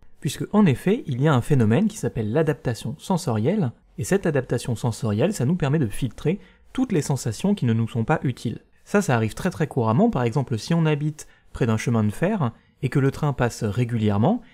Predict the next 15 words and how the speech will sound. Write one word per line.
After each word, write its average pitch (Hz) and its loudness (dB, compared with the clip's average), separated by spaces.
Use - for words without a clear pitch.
eh 123 -4
bien 165 2
on 220 6
va 160 6
finir 135 2
par - 0
filtrer - 2
complètement 123 0
le 165 2
passage 131 0
du 110 -2
train 196 0
dans 135 2
notre 175 2
perception. 147 -6